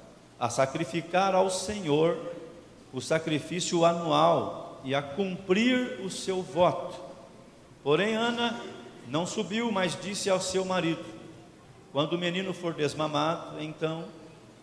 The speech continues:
o levarei, para que apareça perante o Senhor e lá fique para sempre.' E Eucana,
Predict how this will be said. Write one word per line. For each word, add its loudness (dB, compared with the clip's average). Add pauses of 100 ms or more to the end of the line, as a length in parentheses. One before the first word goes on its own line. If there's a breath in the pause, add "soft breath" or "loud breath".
(140)
o -6
levarei, 6 (1400)
para 6
que -4
apareça 6
perante 0
o -4
Senhor 2
e 4
lá 8
fique -4
para 2
sempre.' -4 (1000)
E 0
Eucana, 4